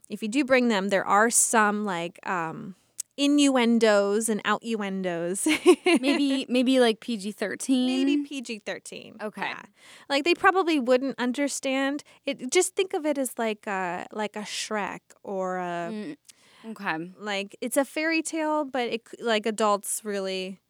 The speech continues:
Speaker 1: um, they would understand the, the references.
Speaker 2: Different layers.
Speaker 1: Yes, there's,
Speaker 2: Okay.
Speaker 1: it's layered for
Speaker 2: Thank
Speaker 1: sure.
Speaker 2: thank you for the heads up.
Speaker 1: Yes, <laughs> of course, of
Speaker 2: For,
Speaker 1: course.
Speaker 2: for folks that are gonna,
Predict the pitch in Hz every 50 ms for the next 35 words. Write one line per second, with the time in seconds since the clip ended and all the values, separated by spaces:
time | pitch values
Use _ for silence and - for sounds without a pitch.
0 | _ _ _ _ _ - - 180 175 170 165 165 151 185 175 _ - 208 214 214
1 | 208 208 202 - - 196 190 185 185 - - - 185 180 170 165 170 180 180 -
2 | _ - 190 175 - - - - 196 175 185 165 165 - - 190 - - 196 -
3 | - - - - 196 - - 277 - - - - 214 202 202 185 180 165 - -
4 | - - - - - - - - 208 202 180 160 170 - - 208 220 240 240 196
5 | - - 247 226 - 269 269 285 285 285 302 220 180 170 175 190 - - - 320
6 | 311 262 - - 196 190 185 - - _ _ _ - 349 311 285 320 277 - 285
7 | 240 240 208 226 202 - - - - _ _ _ - 233 226 - - - - 254
8 | 262 - - - - - 269 233 220 226 233 - - 240 247 - _ - 240 226
9 | 220 202 202 202 - 202 - - 202 175 - - - 196 180 180 175 170 175 160
10 | 160 160